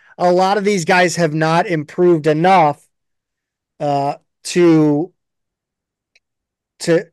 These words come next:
to, you know, succeed in their new, bigger roles. And I think that has, I think that has much to do with the coaches not, you know, bringing them along and developing them as much as it has to do with personal work ethic.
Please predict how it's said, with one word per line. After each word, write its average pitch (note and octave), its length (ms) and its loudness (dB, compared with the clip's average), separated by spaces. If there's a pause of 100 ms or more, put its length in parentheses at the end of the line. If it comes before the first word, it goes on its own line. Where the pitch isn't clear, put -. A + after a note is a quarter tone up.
(160)
to, D#3+ 540 0 (920)
you D3 180 -12
know, C#3+ 280 -4 (960)
succeed A3 640 -2
in F#3 140 2
their F3+ 120 2
new, F3 540 4
bigger D3 420 0
roles. C3+ 460 0
And D#3 100 -2
I E3+ 120 0
think F#3 280 -2
that F3+ 340 0
has, D#3+ 400 -2 (460)
I F3 140 0
think A#3 180 0
that C4 140 2
has A3 160 2
much G#3+ 260 0
to A3 80 -4
do G3 240 0
with G3+ 320 0 (180)
the E3 220 -6
coaches F#3 500 -2
not, F3 380 0 (960)
you D#3+ 220 -2
know, D#3+ 80 2
bringing F#3 400 0
them F3+ 200 0
along E3 840 0
and E3 180 -2
developing D#3 600 0
them D3 140 -2
as D#3+ 140 -4
much E3 180 -2
as D#3+ 120 -6
it E3+ 140 0
has D#3+ 280 0
to E3 100 -6
do D#3+ 140 -2
with E3 160 -4
personal E3 420 -4
work D#3+ 240 -4
ethic. G#2 380 -12